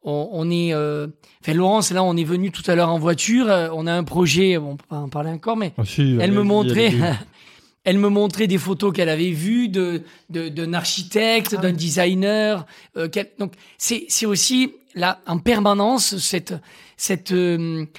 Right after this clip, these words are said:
Speaker 1: c-, ce plaisir. Alors, c'est facile de dire, moi, j'ai, j'ai, j'aime à dire toujours, on a,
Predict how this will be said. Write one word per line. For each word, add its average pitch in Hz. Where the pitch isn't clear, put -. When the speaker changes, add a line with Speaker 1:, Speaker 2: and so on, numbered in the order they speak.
Speaker 1:
c-, -
ce -
plaisir. 233
Alors, 202
c'est -
facile 233
de 226
dire, 208
moi, 196
j'ai, 196
j'ai, -
j'aime 180
à 185
dire 175
toujours, 175
on 170
a, 180